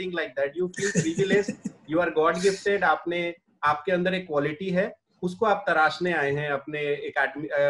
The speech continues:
Speaker 1: एक, अ, उसमें academy में या कहीं पे भी, किसी भी गुरु, गुरु के अंदर। और उसके बाद avenues के बारे में जो हमने बात की, तो हाँ, एक चीज मैं बिल्कुल मिस नहीं करूंगा, ये बीजी और एजी वाला। आप ये बहुत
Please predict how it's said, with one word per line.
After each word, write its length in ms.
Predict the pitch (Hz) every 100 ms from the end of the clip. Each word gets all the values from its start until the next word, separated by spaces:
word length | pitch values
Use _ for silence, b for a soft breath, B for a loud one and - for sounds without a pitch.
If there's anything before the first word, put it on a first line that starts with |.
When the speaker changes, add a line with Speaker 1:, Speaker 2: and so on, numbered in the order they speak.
| 139
Speaker 1:
एक, 280 | 143 135 156
अ, 140 | 139 131
उसमें 260 | 131 143
academy 460 | 135 135 127 135 147
में 180 | 147 160
या 140 | 180
कहीं 300 | 185 196 185
पे 80 | 143
भी, 120 | 143
किसी 220 | 156 175
भी 140 | 170 156
गुरु, 220 | 143 147
गुरु 320 | 147 143 143
के 180 | 139 120
अंदर। 240 | 117 104 - _ _ _ -
और 160 | 180
उसके 300 | 196 180 233
बाद 200 | 226 233
avenues 480 | 208 180 196 220 254
के 100 | 247
बारे 220 | 233 214
में 140 | 226 214
जो 140 | 214
हमने 160 | 214 220
बात 320 | 156 185 -
की, 120 | 208 202
तो 360 | 208 202 - _ _ _ -
हाँ, 220 | 202 202 202
एक 200 | 226 226
चीज 160 | 214
मैं 240 | 196 190 147
बिल्कुल 260 | 165 196
मिस 220 | 185 180 175
नहीं 120 | 170
करूंगा, 340 | 175 170 170
ये 300 | 175 170 170
बीजी 480 | 147 123 147 156 190
और 180 | 185 165
एजी 280 | 139 147 156
वाला। 240 | 123 113
आप 460 | 110 - 131 170 -
ये 120 | 160
बहुत 360 | 151 139 180